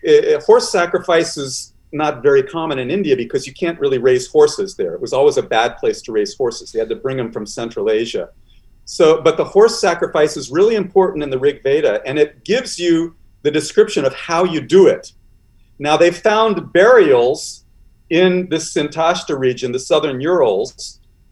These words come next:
dating about four thousand years ago, which clearly have followed ex-, the prescriptions for horse sacrifice that are spelled out in the Rig Veda.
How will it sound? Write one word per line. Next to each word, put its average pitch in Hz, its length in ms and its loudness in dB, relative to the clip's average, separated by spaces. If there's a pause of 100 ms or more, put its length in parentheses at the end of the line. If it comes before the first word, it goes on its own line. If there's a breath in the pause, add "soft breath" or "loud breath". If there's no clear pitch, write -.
(140)
dating 185 300 2
about 143 300 0
four 165 180 0
thousand 156 340 -2
years 196 220 -2
ago, 127 260 2
which 175 340 0
clearly 226 420 4
have 175 180 0
followed 190 680 4
ex-, 135 240 -6
the 147 120 2
prescriptions - 840 -4
for 143 160 -4
horse 175 300 0
sacrifice 151 680 0 (180 soft breath)
that 151 120 6
are 147 40 0
spelled 160 420 2
out 147 360 0 (140)
in 143 140 -4
the 131 80 2
Rig 127 280 0
Veda. 127 380 0